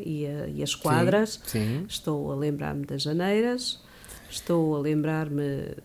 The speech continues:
Speaker 1: da Festa da Matança, que é uma,
Speaker 2: Da Matança
Speaker 1: uma
Speaker 2: do
Speaker 1: altura
Speaker 2: Porco.
Speaker 1: muito importante, não é?
Speaker 2: Sim, era um ponto alto, por assim dizer, era um ponto alto de reunião das famílias, porque as pessoas, eh, quem podia, porque nem todas tinham essa possibilidade, de matar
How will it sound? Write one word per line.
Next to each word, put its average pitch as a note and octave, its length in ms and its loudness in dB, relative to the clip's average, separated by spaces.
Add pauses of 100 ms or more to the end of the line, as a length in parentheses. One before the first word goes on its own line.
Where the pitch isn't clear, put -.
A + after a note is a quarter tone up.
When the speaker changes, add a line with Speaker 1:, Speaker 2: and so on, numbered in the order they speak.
Speaker 1:
da F3 120 0
Festa E3+ 300 -2
da C#3+ 100 0
Matança, C#3+ 480 -4
que G3 100 -4
é D#3 40 -2
uma, C#3 360 -6
Speaker 2:
Da B2 160 2
Matança G#2+ 300 2
Speaker 1:
uma E3 100 6
Speaker 2:
do - 20 8
Speaker 1:
altura C3 220 10
Speaker 2:
Porco. F3 200 10
Speaker 1:
muito F#3 240 10
importante, D3+ 580 0
não D#3 80 4
é? - 20 2
Speaker 2:
Sim, B2 360 2 (100)
era A2+ 220 0
um A#2 120 4
ponto A2 320 4
alto, B2+ 320 4
por A#2+ 140 0
assim A#2 220 0
dizer, A2+ 340 2
era B2+ 160 8
um A#2+ 60 4
ponto B2 260 4
alto B2+ 200 8
de A2+ 80 4
reunião B2+ 320 8
das B2 140 4
famílias, C#3 560 8 (580)
porque B2 220 0
as A2+ 80 2
pessoas, C3+ 440 8
eh, A#2+ 220 4 (760)
quem E3 340 10
podia, B2+ 560 6 (160)
porque A#2+ 220 2
nem B2+ 160 10
todas B2 500 6
tinham B2+ 260 10
essa B2+ 240 8
possibilidade, C3 800 10 (420)
de B2+ 80 4
matar C3+ 600 12